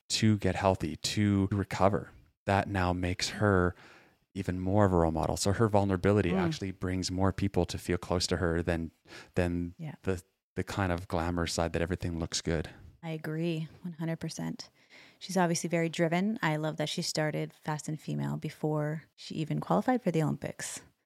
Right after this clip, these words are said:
Speaker 1: Amazing.
Speaker 2: We'll continue to support Fast and Female how we can. Amazing organization. Please follow them on all the social medias at Fast and Female, and head to fast and female dot com to check out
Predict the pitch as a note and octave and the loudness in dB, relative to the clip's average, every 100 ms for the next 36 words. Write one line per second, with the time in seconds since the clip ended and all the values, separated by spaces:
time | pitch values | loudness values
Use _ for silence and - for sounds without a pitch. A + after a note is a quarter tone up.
0 | - G#2+ G#2 F#2 F2+ - _ F3+ F#3+ F#3 | -4 0 0 -2 -8 -14 _ 0 0 2
1 | G3 G3+ F#3+ F#3+ F#3 - F#3 F3+ F3 F3 | 0 2 2 2 0 0 2 4 2 0
2 | - - - F3+ - F#3 F#3+ - - _ | -4 -8 -6 -4 4 6 6 0 -8 _
3 | _ F3+ F3+ F3+ F3+ - F3 E3+ F#3 F#3+ | _ 0 0 -2 -2 0 0 2 0 0
4 | D3+ D3+ - - D3+ F3 C#4 - _ - | 0 0 -4 -4 -2 0 -2 -6 _ -4
5 | E3 E3 E3 D#3 D#3+ D#3+ E3+ F3 B3+ D4 | -2 0 0 0 0 0 0 2 4 4
6 | - _ E3+ E3 D#3+ D#3+ - - - E3 | 2 _ 0 2 2 0 -2 -6 2 4
7 | E3+ F3+ G#3 A#3 - D#3+ D#3+ D#3+ D#3+ - | 6 4 4 4 4 2 2 2 0 0
8 | D#3+ - D#3+ D#3+ G3 A#3 - - D3+ - | -2 0 0 2 2 0 -2 0 0 0
9 | D#3 D#3 D#3 D#3 E3 E3 F3+ A#3+ - _ | -2 -2 -4 -4 0 2 2 0 -4 _
10 | _ _ _ _ E3 D#3+ D#3 D#3+ E3+ E3+ | _ _ _ _ 0 2 0 0 -2 -2
11 | E3 E3 - D#3 E3+ E3 D#3 D3+ - - | -2 -2 -2 -4 -2 -2 0 -2 -2 2
12 | A3 F#3+ C#4+ - _ _ - E3+ D#3+ - | 4 4 2 0 _ _ -4 -2 0 0
13 | F3 F#3 F#3 - - - | 2 4 4 2 -6 -8